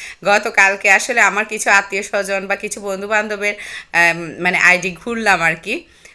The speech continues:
তো আইডি ঘুরে আমি আসলে খুবই, আহ, মানে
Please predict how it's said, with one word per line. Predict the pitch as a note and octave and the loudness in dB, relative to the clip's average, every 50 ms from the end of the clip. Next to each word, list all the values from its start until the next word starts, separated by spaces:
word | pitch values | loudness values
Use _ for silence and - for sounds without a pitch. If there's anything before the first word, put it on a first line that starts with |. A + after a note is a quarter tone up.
| _ | _
তো | - - | 2 4
আইডি | F#3+ G#3+ A3+ A3+ G#3+ B3 | 6 6 6 4 2 -4
ঘুরে | G#3+ G3 G#3 A#3 C4 A#3+ B3 C4+ C4+ | -6 -6 -8 -8 -4 0 4 4 6
আমি | C4 B3 B3 B3 A#3+ | 6 4 4 2 2
আসলে | B3+ B3 - B3+ A#3+ A#3+ A#3 A#3 | 2 0 -2 -2 2 2 2 2
খুবই, | A#3 - - C4 G3+ A3+ A#3 A3+ A3+ G#3+ F#3+ | 0 -4 -10 -10 -6 -4 -4 -2 0 2 4
আহ, | F#3 F#3 F3+ F3 E3+ E3 E3 | 6 6 6 6 4 2 0
মানে | F3+ F3+ G3 | -2 -4 -4